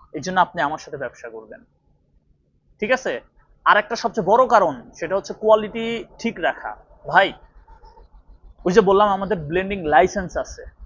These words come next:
হ্যাঁ, যেই কোম্পানির ব্লেন্ডিং লাইসেন্স আছে, তার মানে তারা টি টেস্টিং সম্পর্কে ন্যূনতম হলেও জ্ঞান রাখে, হ্যাঁ। আর যাদের টি টেস্টিং ল্যাব আছে,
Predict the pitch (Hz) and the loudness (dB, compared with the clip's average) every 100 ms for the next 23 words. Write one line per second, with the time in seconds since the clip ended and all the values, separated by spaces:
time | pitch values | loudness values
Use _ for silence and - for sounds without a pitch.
0 | - - - - 202 139 - - - - | -20 -20 -10 -6 -4 -6 -12 -20 -20 -20
1 | 123 190 196 208 190 202 214 151 180 196 | -2 -2 2 0 0 -2 -2 -2 -2 -2
2 | 208 165 180 196 220 202 151 - 131 170 | -2 4 4 4 -4 -8 -8 -8 0 0
3 | 185 196 190 190 - 190 190 190 185 - | 0 -4 -2 -2 -4 -8 -6 -4 -6 -8
4 | 202 - 190 185 196 - 214 - - _ | -10 -6 -8 -6 -10 -6 -6 -6 -18 _
5 | - 180 220 233 226 220 214 123 175 208 | -4 0 2 0 0 2 2 2 4 6
6 | 262 - _ _ _ _ 139 202 208 139 | 6 2 _ _ _ _ 0 2 2 -2
7 | - - - _ _ _ - 208 - _ | -4 -12 -20 _ _ _ -6 -4 -6 _
8 | _ 147 143 160 170 196 202 190 202 - | _ -8 0 4 4 0 -4 -4 -4 -4
9 | 202 160 165 196 196 - 196 | -6 2 4 6 2 0 -10